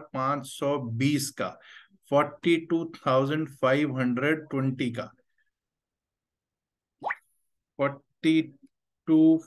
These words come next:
five twenty is our target from here।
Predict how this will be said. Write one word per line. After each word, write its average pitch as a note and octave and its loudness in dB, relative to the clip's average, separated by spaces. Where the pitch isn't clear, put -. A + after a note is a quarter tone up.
five C#3 0
twenty C#3 0
is B2+ -4
our B2 0
target C3 2
from A#2+ -4
here। A2+ 0